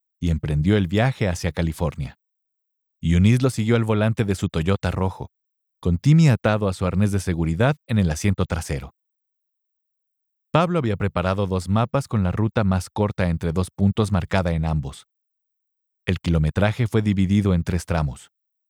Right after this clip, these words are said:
y cada punto para pernoctar estaba marcado con un círculo rojo.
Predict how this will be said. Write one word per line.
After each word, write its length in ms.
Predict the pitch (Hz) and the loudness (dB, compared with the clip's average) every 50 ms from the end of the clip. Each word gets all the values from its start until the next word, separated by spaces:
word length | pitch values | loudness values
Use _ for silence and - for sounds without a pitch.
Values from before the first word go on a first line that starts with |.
| _ _ _ _ - | _ _ _ _ -14
y 80 | 87 | -10
cada 260 | - - 120 117 127 117 | -2 0 0 2 2 0
punto 440 | - - 135 139 143 147 - 170 | 0 2 2 2 4 2 0 -2
para 260 | - - 127 107 98 - | 0 0 0 0 0 0
pernoctar 640 | - 90 - 90 82 78 _ - 117 120 135 143 - _ _ _ _ | 0 -2 -2 -2 -4 -4 _ -2 0 0 0 -2 -6 _ _ _ _
estaba 340 | - 95 - - 117 123 127 | -12 -6 -2 0 0 2 2
marcado 480 | 127 117 107 101 - 123 123 135 165 - | 2 0 -2 -2 -2 0 0 0 0 0
con 160 | - 143 120 | 0 0 2
un 100 | 117 110 | 2 0
círculo 460 | - - 113 104 - 107 92 82 82 | 2 0 -2 -2 0 0 0 0 0
rojo. 380 | 80 82 80 73 - 80 69 | 0 -2 -4 -4 -6 -10 -12